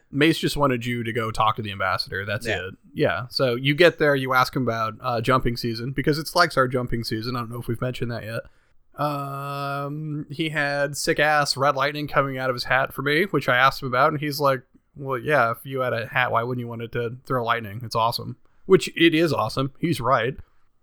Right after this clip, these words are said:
Speaker 2: And then he wants you to get a hundred spoons. Not a hundred individual spoons. A box of one hundred spoons.
Speaker 1: Well, yeah, they have to be unopened. Don't be ridiculous.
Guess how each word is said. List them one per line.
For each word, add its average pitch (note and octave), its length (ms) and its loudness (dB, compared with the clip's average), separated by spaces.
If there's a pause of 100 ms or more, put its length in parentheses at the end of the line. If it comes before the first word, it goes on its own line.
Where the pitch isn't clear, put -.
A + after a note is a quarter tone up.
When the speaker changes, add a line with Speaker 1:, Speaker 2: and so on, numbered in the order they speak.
Speaker 2:
And D3+ 260 -2
then C#3 160 2
he D3 100 -6
wants C3+ 260 -6
you C#3+ 80 -2
to B2+ 60 -6
get B2 100 0
a A#2 40 -4
hundred B2+ 280 -6
spoons. A2+ 420 -4 (140)
Not A#3 200 4
a - 20 2
hundred C4+ 260 0
individual G#3 560 -2
spoons. A2 460 -12
A C#3+ 80 0
box C#3 440 4
of C3+ 160 -6
one B2 160 -8
hundred C#3 380 -8
spoons. A2 520 -10
Speaker 1:
Well, G#3+ 120 6
yeah, C#3+ 260 6
they A#2 160 0
have D#3+ 180 6
to D3 60 -12
be C3+ 80 2
unopened. A#2 360 4
Don't A#2 120 0
be A#2+ 80 0
ridiculous. B2 600 -6